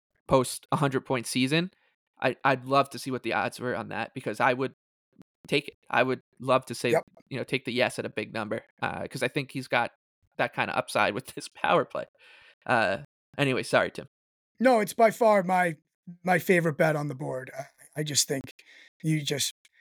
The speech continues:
Speaker 2: set, you can set your clock to that Oilers power play. Love, love Bouchard. And then I looked also, um, you know, Carlson, twenty to one.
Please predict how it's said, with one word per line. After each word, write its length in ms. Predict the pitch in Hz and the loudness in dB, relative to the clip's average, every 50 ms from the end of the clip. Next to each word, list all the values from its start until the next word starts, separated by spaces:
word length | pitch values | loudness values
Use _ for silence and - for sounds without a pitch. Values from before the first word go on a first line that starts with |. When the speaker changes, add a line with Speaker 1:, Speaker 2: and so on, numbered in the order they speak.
| _ _ _ | _ _ _
Speaker 2:
set, 260 | - - - 208 190 | -4 0 0 0 2
you 100 | 190 202 | 2 2
can 100 | 190 202 | 0 0
set 260 | - - 220 202 - - | 4 4 4 4 4 2
your 80 | 202 - | -2 -2
clock 320 | - 196 170 165 - - | 0 2 2 2 0 -4
to 60 | 180 165 | -4 -4
that 160 | 151 151 151 | -2 -2 0
Oilers 340 | 143 147 147 143 143 131 - - | -2 -2 -2 -4 -4 -6 -8 -6
power 280 | 139 135 127 127 127 123 | -6 -4 -4 -4 -6 -6
play. 260 | - 143 139 135 135 127 - _ - | -6 -4 -4 -4 -4 -8 -12 _ -4
Love, 440 | 156 156 160 156 151 151 143 139 147 | 0 4 4 6 6 4 2 0 0
love 260 | 151 143 139 131 - | 2 2 2 0 -2
Bouchard. 420 | - 139 127 - 170 147 147 156 | -6 -8 -6 -4 -2 -2 -2 -2
And 120 | 165 190 208 | -2 0 0
then 180 | 208 202 190 - - - - - - _ | 2 0 0 -4 -8 -18 -20 -20 -8 _
I 100 | 262 262 | 2 4
looked 320 | 277 269 262 247 254 - 247 | 6 8 6 6 6 2 0
also, 540 | 220 214 202 - - 233 214 208 202 196 196 | 0 2 0 0 2 2 4 4 4 4 4
um, 440 | 190 185 185 180 180 175 175 156 - _ _ _ _ _ _ _ _ | 4 4 4 2 2 0 -2 -4 -8 _ _ _ _ _ _ _ _
you 120 | 196 190 | 2 4
know, 300 | 185 180 180 175 170 165 - _ _ _ - - - - - _ _ _ _ - | 6 6 8 6 6 4 0 _ _ _ -20 -20 -20 -20 -20 _ _ _ _ 2
Carlson, 760 | 208 226 262 285 294 285 - 311 294 285 277 269 269 277 269 - _ _ _ _ | 6 8 8 10 8 8 6 6 6 8 8 6 4 2 0 -4 _ _ _ _
twenty 380 | - - 220 233 254 254 262 254 | -10 -2 2 4 6 6 8 8
to 100 | 254 247 | 8 10
one. 440 | 240 240 247 254 254 254 254 277 | 10 10 10 8 8 6 4 0